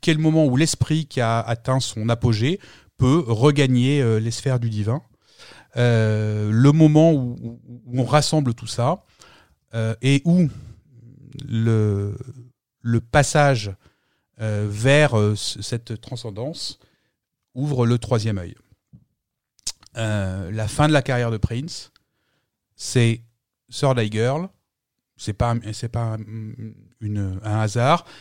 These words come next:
Et pour moi, là, ce moment-là où il a fini, euh, c'est, euh, c'est l'album Art Official Age.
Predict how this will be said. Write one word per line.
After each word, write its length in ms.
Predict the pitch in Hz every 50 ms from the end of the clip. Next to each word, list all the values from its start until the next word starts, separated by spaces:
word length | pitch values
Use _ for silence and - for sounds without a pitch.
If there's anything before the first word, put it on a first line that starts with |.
| - _ _ -
Et 80 | 123
pour 200 | 120 - 123 123
moi, 240 | 123 127 131 143 160
là, 180 | 156 139 139 135 - 123
ce 300 | 117 - - - - 175
moment-là 500 | 170 160 170 165 160 156 147 147 151 156
où 80 | 143 127
il 100 | 131 123
a 60 | 120
fini, 460 | 110 - - 120 120 131 147 170 185 _ _ _ _ _ _ _ _ _ -
euh, 400 | 117 117 113 113 113 113 113 107
c'est, 580 | 101 - - - - 131 135 139 147 147 139 135
euh, 280 | 127 110 104 104 107
c'est 180 | 104 - - 143
l'album 300 | 135 127 120 123 127 131
Art 140 | 123 117 117 -
Official 380 | 110 - 120 113 - 113 101
Age. 280 | 90 92 95 - -